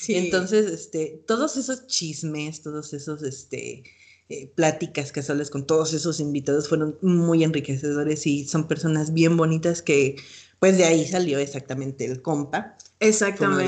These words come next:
Speaker 2: los invitados.
Speaker 1: Y, y eso es a lo que iba, ¿no? O sea, de toda la gente tan bonita, tan preciosa que hemos conocido por este podcast, por,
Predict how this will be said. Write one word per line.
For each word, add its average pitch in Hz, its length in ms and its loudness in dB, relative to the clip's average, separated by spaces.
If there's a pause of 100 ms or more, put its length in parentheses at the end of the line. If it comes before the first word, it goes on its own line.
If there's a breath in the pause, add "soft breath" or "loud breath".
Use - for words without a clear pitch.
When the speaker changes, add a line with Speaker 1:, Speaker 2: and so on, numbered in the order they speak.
(120)
Speaker 2:
los - 80 -2
invitados. 147 460 0
Speaker 1:
Y, 233 160 -2
y 240 160 4
eso 220 220 2
es 214 40 2
a 196 60 0
lo 180 140 0
que 175 100 0
iba, 185 300 0
¿no? 185 180 0
O 175 60 -2
sea, 175 240 -2
de 165 140 0
toda 208 260 4
la 214 100 6
gente 196 300 0
tan 196 260 0
bonita, 202 320 2
tan 196 180 -2
preciosa 208 400 0
que 202 100 -4
hemos 185 180 -4
conocido 175 840 0
por 180 160 2
este 165 540 -2
podcast, 170 580 -2
por, 165 300 0